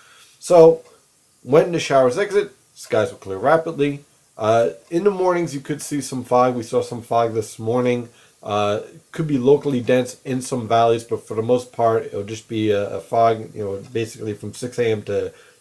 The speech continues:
ten A M that lifts rapidly, reducing visibility at times down to about anywhere from four to one standard mile,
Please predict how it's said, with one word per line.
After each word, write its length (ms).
ten 180
A 180
M 180
that 180
lifts 300
rapidly, 720
reducing 480
visibility 640
at 120
times 480
down 320
to 320
about 440
anywhere 280
from 180
four 600
to 300
one 420
standard 440
mile, 360